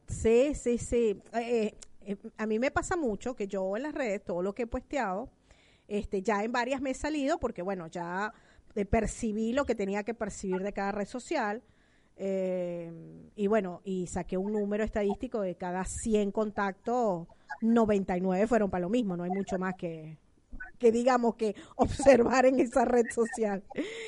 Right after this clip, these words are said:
Este, pero hay otras que son más enriquecedoras, más enriquecedoras. Y entonces, a mí siempre me pregunta que si yo soy real.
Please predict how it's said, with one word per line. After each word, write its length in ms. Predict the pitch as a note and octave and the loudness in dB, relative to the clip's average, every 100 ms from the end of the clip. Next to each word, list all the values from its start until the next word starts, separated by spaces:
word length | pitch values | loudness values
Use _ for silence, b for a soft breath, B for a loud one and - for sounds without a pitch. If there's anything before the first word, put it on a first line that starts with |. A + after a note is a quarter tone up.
| F#4 B3+ | -10 -4
Este, 360 | A#3 - G#3+ | -4 -2 -2
pero 160 | - C#4 | 2 4
hay 120 | - | 6
otras 240 | - - | 4 4
que 120 | - C#4+ | -4 -4
son 240 | B3 A#3+ | -2 -2
más 160 | D4 C#4+ | -2 -2
enriquecedoras, 1160 | D4 C#4+ A#3 G#3+ - G#3 A3 F#3+ E3 D#3 - - | -4 -6 -4 -4 -2 2 2 2 -2 -12 -16 -6
más 340 | A#3 C4 - - | -2 -2 -4 -8
enriquecedoras. 880 | F#3 F#3 F3 - D3 - - D#3 - - - - - | -8 -8 -10 -12 -14 -16 -18 -14 -14 -14 -20 -20 -4
Y 100 | A3 | -2
entonces, 1300 | G#3+ A3+ A3 G#3 - C4+ D4 C#4 A3+ G#3 F#3+ F3+ - - - | -2 -2 -2 -2 -4 -4 -2 0 0 -2 -4 -6 -14 -18 -6
a 120 | A3 | -2
mí 120 | G#3+ A3 | 0 0
siempre 340 | C#4 B3 D4 | 0 0 0
me 100 | D#4 | -2
pregunta 380 | C#4+ D#4+ C#4 A#3 | 0 0 -2 -2
que 120 | A3 | -2
si 160 | - G#3 | -4 -4
yo 100 | G3 | -2
soy 200 | - G#3+ | 0 0
real. 580 | A#3 A#3+ G3 F3 E3+ | 0 -2 -2 -6 -8